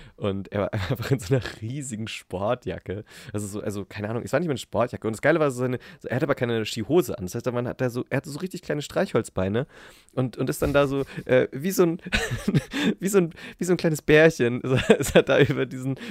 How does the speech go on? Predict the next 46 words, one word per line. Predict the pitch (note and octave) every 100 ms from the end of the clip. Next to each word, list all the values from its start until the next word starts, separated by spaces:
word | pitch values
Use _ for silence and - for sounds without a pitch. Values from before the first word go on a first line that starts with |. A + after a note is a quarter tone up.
| -
Übungsplatz | D#3+ D3 - D3 -
von | C3
den |
ukrainischen | B2 C3+ C3+ B2+
Soldaten | B2 A#2+ C3 B2+
gewatschelt | G2+ G#2 G#2 - G2+
und | A2
hat | A2+
die |
Leute | A#2 B2+
gefragt, | - B2 -
wie |
schlimm | - D3+ E3
denn | A#2
alles | F#2+ F#2+
für | - F#2
sie | F#2
gerade | G2 F#2
ist. | F2+ B2 - - - - - -
Ähm, | G#2+ G2+ G2 G2 - _ _ _ _ _ - C3+
also, | A#2+ A2+ B2 A2+ -
äh, | - - -
ja, | A2 G2+ G2
deswegen | - B2 C#3 C#3
lass | B2 C#3
uns | C#3+
über | B2+ B2+
die | A#2+ A#2+ -
Ukraine | - - A#2+ C3+ G#2
reden, | G2+ A2+ B2+ - - _
ähm, | A2+ A#2 A#2 A#2
weil | G2 A2+ C3 D#3+ - _ _
Kai | - B2+ -
Achim | D#3+ - E3+ F#3+ _ _ _
hat | C3+ C3
ja | C3+
mal, | C3+ C3+ C#3 - _ _
hat | C3+ C#3
ja |
mal | C3+
ein | C3+
paar | D#3+
Sachen | D3+ A3 F3+
gedroppt. | B2+ A2 - -
Hast | B2+ A#2+
du's, | A2+